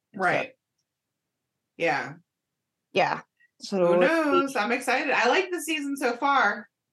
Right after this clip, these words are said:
Speaker 1: I want Chef and, um, Culver to, to hook up. I like them.
Speaker 2: I do too. I think she would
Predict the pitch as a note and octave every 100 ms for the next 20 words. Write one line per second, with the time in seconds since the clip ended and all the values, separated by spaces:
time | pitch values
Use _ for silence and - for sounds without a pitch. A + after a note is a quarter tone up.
0 | - G#3 A3+ C4 B3 A3 G#3 G#3 G#3 G#3
1 | - - A3 F#3+ G3+ - - - F3+ F3
2 | E3 E3 D#3 E3 - - D#3 D3+ C#3+ C#3+
3 | C3+ D#3+ F3 - - _ _ _ _ -
4 | E3+ D3 D3 C#3+ D3 B2+ D#3 E3+ _ _
5 | _ _ _ _ _ _ - F3+ D#3+ C#3
6 | G#2+ G#2+ - C#3+ D3 C#3+ - G2+ - E3
7 | _ F3 F#3+ A3 G#3+ A3+ F#3 D3+ D3+ -
8 | G#3+ A3 A#3 A#3 G#3 G3 F#3 D#3+